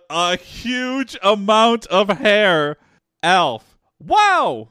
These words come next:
that really worked. I think I'm gonna need a bigger pot for next time." Oh, no. He got a bunch, he grew a bunch of hair, but it all fell off her head.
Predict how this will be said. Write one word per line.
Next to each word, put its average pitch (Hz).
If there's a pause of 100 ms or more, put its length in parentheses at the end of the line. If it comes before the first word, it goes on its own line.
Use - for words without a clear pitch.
that 269
really 269
worked. 370 (400)
I 202
think 359
I'm 277
gonna 269
need 269
a 247
bigger 269
pot 302
for 220
next 220
time." 135 (180)
Oh, 123
no. 139 (360)
He 135
got 170
a 165
bunch, 165 (180)
he 151
grew 156
a 185
bunch 175
of 143
hair, 170
but 143
it 147
all 165
fell 156
off 165
her 143
head. 160